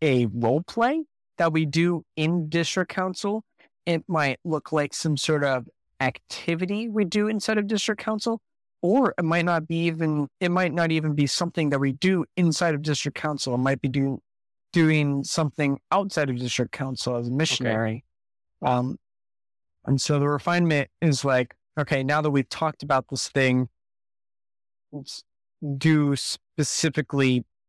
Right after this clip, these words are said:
Speaker 1: something, um, to actually go and do, get our hands dirty, blah, blah, blah. Finally, we'll,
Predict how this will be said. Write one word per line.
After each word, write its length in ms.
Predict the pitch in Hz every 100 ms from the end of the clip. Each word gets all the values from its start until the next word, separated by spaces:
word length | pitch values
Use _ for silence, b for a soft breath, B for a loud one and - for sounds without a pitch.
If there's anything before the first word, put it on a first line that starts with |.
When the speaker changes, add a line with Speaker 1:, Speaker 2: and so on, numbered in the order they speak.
| _ _
Speaker 1:
something, 1120 | - - - - 160 127 - 127 123 120 123 143 _ _
um, 460 | 147 127 131 135 143
to 360 | - 143 - - - _
actually 360 | - 120 - 139 - 165
go 240 | 147 143 131
and 240 | 127 135
do, 440 | - 147 135 131 - -
get 140 | 151
our 200 | 139 135 - - _ -
hands 340 | 131 139 127
dirty, 340 | - 139 131 131
blah, 160 | -
blah, 140 | 139 127
blah. 260 | 131 131 135 _ _ _ _
Finally, 360 | - 175 170 165
we'll, 420 | 151 160 151 143